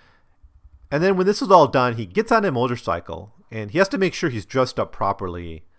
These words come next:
like a motorcycle cop from the nineteen fifties, I guess. So he has to have the glasses, the sunglasses, and the, and the gloves, and he's very anxious and worried about whether he has the right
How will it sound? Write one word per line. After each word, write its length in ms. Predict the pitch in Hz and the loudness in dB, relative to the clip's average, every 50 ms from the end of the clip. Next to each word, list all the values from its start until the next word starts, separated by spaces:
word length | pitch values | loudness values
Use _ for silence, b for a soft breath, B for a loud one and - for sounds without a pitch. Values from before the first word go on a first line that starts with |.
| _ - | _ -14
like 460 | 101 104 101 95 98 95 - - - - | -8 -4 -4 -4 -4 -6 -10 -14 -16 -12
a 220 | 101 95 90 90 | -10 -10 -10 -10
motorcycle 500 | 87 92 95 87 92 - - 87 - 90 | -8 -8 -8 -8 -8 -10 -12 -12 -12 -14
cop 340 | - - 104 92 85 85 - | -12 -6 -6 -4 -4 -6 -10
from 120 | - 95 82 | -14 -14 -12
the 80 | 87 | -10
nineteen 540 | 90 92 90 - - 95 87 85 82 78 78 - | -10 -10 -12 -12 -12 -12 -12 -12 -14 -16 -18 -8
fifties, 440 | - 143 135 - - - - - - | -6 -6 -6 -6 -12 -18 -18 -16 -18
I 40 | 90 | -16
guess. 220 | 85 87 85 - - | -16 -16 -16 -16 -12
So 320 | - 90 85 85 82 b b b b | -10 -8 -8 -8 -10 b b b b
he 100 | b 123 | b -12
has 120 | 110 - - | -12 -10 -12
to 60 | 87 | -14
have 160 | 95 90 - | -16 -16 -16
the 60 | - | -16
glasses, 680 | - - 123 127 131 123 123 - - 127 113 110 92 | -8 0 0 2 2 2 -2 -2 -4 -4 -4 -4 -6
the 40 | 92 | -6
sunglasses, 720 | - 151 147 139 123 123 - - - - - 123 95 87 | -4 -4 -4 -4 -2 0 0 0 0 0 -4 -10 -14 -12
and 100 | 85 82 | -14 -14
the, 160 | 82 78 73 - b b b b b b b b b b b b b b _ - - _ - - - - - _ - | -14 -14 -16 -18 b b b b b b b b b b b b b b _ -20 -20 _ -20 -20 -20 -20 -20 _ -16
and 160 | 113 107 92 87 | -14 -14 -12 -10
the 220 | 85 80 80 - _ _ - | -10 -10 -12 -12 _ _ -12
gloves, 420 | - 147 175 196 190 190 196 156 156 | -6 0 4 6 8 8 6 4 2
and 120 | 151 151 | 0 0
he's 120 | 151 135 | 0 2
very 240 | 117 190 208 180 139 | 4 4 4 4 2
anxious 440 | 151 160 175 175 - - 143 - - | 0 0 0 0 -2 -4 -6 -6 -6
and 160 | 123 110 101 | -8 -6 -4
worried 420 | 123 135 160 175 175 147 120 113 101 | -4 0 2 4 4 4 2 0 0
about 400 | 98 110 104 101 98 101 117 101 | -2 0 0 0 0 -2 -2 0
whether 300 | 113 120 110 113 107 104 | 0 0 2 0 -2 -2
he 160 | 101 101 95 | -4 -8 -12
has 720 | 85 101 92 92 92 90 87 87 82 - - - - - _ _ _ _ _ | -8 -6 -4 -4 -4 -4 -6 -6 -8 -10 -14 -16 -16 -18 _ _ _ _ _
the 100 | - 101 | -14 -10
right 300 | 90 92 92 92 92 - | -8 -6 -6 -6 -8 -10